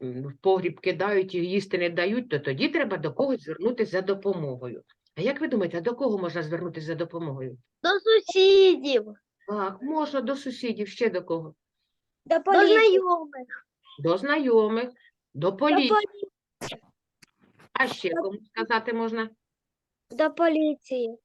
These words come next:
Speaker 1: Ну, сказали до поліції. Ну, давайте дивимось далі.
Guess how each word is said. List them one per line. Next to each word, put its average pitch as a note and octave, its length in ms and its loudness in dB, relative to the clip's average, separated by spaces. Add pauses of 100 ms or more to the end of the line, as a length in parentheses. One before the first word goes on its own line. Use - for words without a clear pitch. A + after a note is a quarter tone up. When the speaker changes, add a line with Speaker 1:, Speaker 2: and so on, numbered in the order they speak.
(140)
Speaker 1:
Ну, E3+ 140 -8
сказали D3+ 600 -2
до A3 80 -14
поліції. A3 640 -4 (1400)
Ну, E3+ 160 -8
давайте G#3+ 440 -4
дивимось F#3+ 380 -4
далі. D#3 360 -8